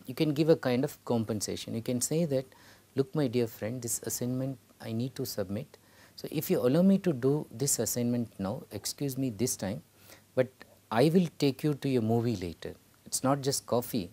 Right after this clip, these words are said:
I'll take you to a movie. Okay, what do you say?" So most of the times people will like this compensation, and they will see the reason, like, they know that you are not,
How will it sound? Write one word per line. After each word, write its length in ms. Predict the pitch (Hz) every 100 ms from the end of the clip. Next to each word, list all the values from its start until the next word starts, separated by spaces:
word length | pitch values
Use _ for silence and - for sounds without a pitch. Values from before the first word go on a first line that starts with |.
| _
I'll 220 | 107 113 110 - _ -
take 200 | 113 131
you 80 |
to 160 | 120 123
a 40 |
movie. 360 | 110 120 117 92 - _ _ _ _ _ _ _ _ 87
Okay, 200 | - - -
what 180 | 113 117
do 60 |
you 100 | 123
say?" 280 | 104 90 82 - - -
So 160 | - 160
most 340 | 139 220 -
of 80 | 202
the 100 | 185
times 360 | - 156 165 -
people 360 | 139 127 147 135
will 160 | 139 139 - 113
like 160 | 135 143
this 460 | 127 135 - - - _
compensation, 720 | 120 120 131 123 127 - 160
and 160 | 170 160
they 100 | 170
will 120 | 160
see 240 | - 196
the 140 | 185 151
reason, 500 | 127 151 - 117 107
like, 180 | 123 - - - -
they 140 | 127 143 160
know 120 | 190
that 240 | 180 160
you 120 | 151
are 100 | 143 143
not, 140 | 151